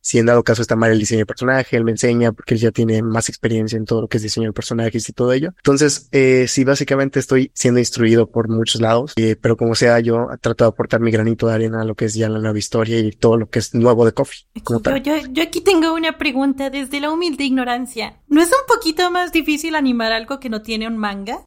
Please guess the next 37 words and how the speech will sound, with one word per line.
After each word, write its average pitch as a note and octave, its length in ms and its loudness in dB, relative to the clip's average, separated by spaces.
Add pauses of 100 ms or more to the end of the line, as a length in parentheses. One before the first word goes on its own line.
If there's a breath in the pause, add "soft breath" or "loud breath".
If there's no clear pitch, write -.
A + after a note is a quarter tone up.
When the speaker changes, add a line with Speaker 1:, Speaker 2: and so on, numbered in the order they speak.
Speaker 1:
Sí, - 320 2 (140)
es C3+ 180 4
más C3+ 140 4
difícil C#3 400 2
porque B2 240 0
hay A#2 60 0
que B2+ 100 0
tomar A#2 220 2
en A2+ 60 0
cuenta A2+ 200 0
más A2+ 180 -2
elementos A#2+ 640 -2
y B2+ 80 -2
como A#2+ 260 0
sea, B2+ 380 2
hay A#2+ 160 -2
que B2 160 -2
animar, A2+ 640 -2 (240)
bueno, A#2 140 2
no A#2+ 100 4
animar, A2 320 2
hay A#2 140 2
que A#2+ 260 4
armar A#2 380 0
la A#2 80 2
historia A2 340 -2
como A2 180 -8
tal A2+ 400 -2
desde A2+ 520 -2
el A#2 160 0
principio B2 600 4
hasta A2+ 320 -2
lo G#2+ 120 0
que - 80 -12
se B2 100 -2
planea A2+ 260 0
animar A#2 320 2